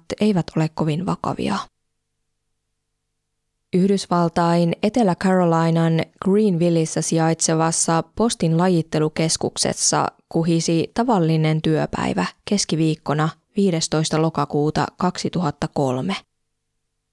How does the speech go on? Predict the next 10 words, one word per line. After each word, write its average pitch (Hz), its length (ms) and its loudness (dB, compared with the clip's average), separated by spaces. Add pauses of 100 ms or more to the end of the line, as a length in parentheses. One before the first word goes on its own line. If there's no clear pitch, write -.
(600)
Tavanomaisten 165 760 2
kirjeiden 160 680 2
ja 160 100 0
pakettien 160 600 -2
seassa 156 720 0 (100)
oli 160 180 2
kuitenkin 165 760 0
erässä 185 420 0
lähetys, 160 600 -2 (360)
joka 165 440 2